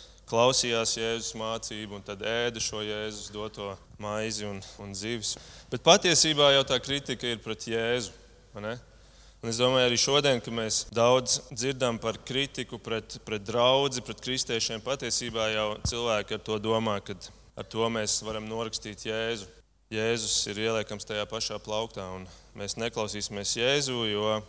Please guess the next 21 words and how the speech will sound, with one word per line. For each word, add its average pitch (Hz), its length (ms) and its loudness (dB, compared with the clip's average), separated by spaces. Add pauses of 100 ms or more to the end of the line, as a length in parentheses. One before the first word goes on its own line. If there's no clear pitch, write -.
(340)
mums 107 320 -6
ir 101 140 -8 (760)
daudz 107 320 0
kritikas 113 480 -4
punktu 113 540 -8
pret 104 320 -8
kristiešiem. 98 560 -6 (1400)
Un 117 120 -10
to 131 120 -2
pašu 156 360 6
arī 143 160 0
viņi 139 240 0
šeit 120 300 2
dara. 113 260 0 (560)
Kāpēc 120 340 0 (380)
kritika 123 380 -8
pret - 220 -12
Jēzu? 127 440 2
Tāpēc, 107 360 -6
ka 107 100 -6
Jēzus 113 500 -2